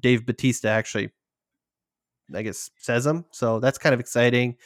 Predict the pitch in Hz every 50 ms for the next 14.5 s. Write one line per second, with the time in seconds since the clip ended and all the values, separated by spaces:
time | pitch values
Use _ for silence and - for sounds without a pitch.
0 | - - - _ _ _ - _ _ - 170 160 170 165 165 160 151 156 156 156
1 | 151 151 151 147 147 147 139 131 139 143 147 139 - 139 135 127 123 120 117 117
2 | 113 - - - 117 120 120 - - 127 120 117 123 120 120 120 120 120 117 110
3 | 110 101 107 113 113 113 117 113 110 117 110 110 - 127 123 123 127 123 127 127
4 | 123 123 123 123 123 123 120 123 123 120 120 117 117 117 113 107 - - 113 104
5 | - 101 98 - _ _ _ _ _ - 104 101 - 113 117 - 113 - - 117
6 | 110 107 - 120 113 113 117 110 - 110 110 107 113 110 113 113 113 113 117 117
7 | 113 - _ _ _ _ _ 113 113 110 107 104 107 101 - - - _ _ _
8 | _ _ _ _ _ - 113 101 - 107 - - - 117 113 - - _ _ _
9 | _ _ _ _ _ _ _ - 110 113 110 107 107 107 107 101 101 101 98 _
10 | _ _ _ _ _ _ _ 160 151 139 135 160 156 - - 131 135 147 175 185
11 | 180 - 185 180 175 170 170 165 - - 170 156 - - 170 160 156 156 - 165
12 | 165 160 160 165 165 160 156 156 - - 131 127 127 120 - - 147 131 - 131
13 | - - 147 135 131 123 117 113 113 - _ 127 127 127 123 120 127 131 127 127
14 | 123 123 123 123 120 117 110 107 104 104